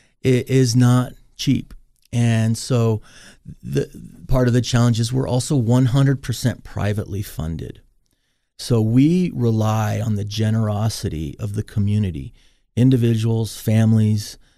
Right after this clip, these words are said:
businesses, to do what we do.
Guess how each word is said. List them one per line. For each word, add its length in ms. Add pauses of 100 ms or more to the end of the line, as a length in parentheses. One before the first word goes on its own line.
(220)
businesses, 960 (600)
to 120
do 180
what 240
we 160
do. 420